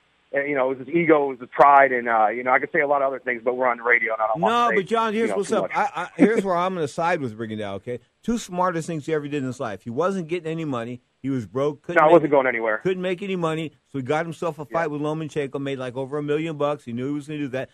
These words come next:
Speaker 2: That was the first smartest thing he done. The second smartest thing he's ever done in his life was bowing out of that fight when he did, because guess what? It was gonna start to get a little nasty.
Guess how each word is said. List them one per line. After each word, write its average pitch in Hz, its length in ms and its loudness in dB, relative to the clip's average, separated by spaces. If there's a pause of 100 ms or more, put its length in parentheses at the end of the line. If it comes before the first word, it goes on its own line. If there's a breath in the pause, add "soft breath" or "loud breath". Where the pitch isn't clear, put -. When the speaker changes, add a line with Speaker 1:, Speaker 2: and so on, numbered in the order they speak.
(140)
Speaker 2:
That 151 120 -2
was 160 120 0
the 143 100 -4
first 175 380 -6
smartest 131 400 -6
thing 117 140 -10
he 104 80 -10
done. 101 180 -12 (220)
The 143 100 -2
second 233 380 -6
smartest 160 400 -6
thing 147 80 -6
he's 139 120 -6
ever 147 160 -4
done 143 120 -4
in 143 80 -4
his 123 100 -10
life 139 200 -4 (180)
was 139 160 -6
bowing 170 420 0
out 175 160 -2
of 160 80 -6
that 151 240 -2
fight 160 220 -4
when 127 100 -6
he 113 100 -6
did, 104 360 -4 (200)
because 123 280 -6
guess 170 260 -4
what? 135 220 -2 (160)
It 180 120 2
was 196 140 -2
gonna 135 180 -4
start 139 280 -6
to 110 40 -18
get 117 220 -8 (160)
a 120 60 -10
little 135 240 -4
nasty. 135 500 -6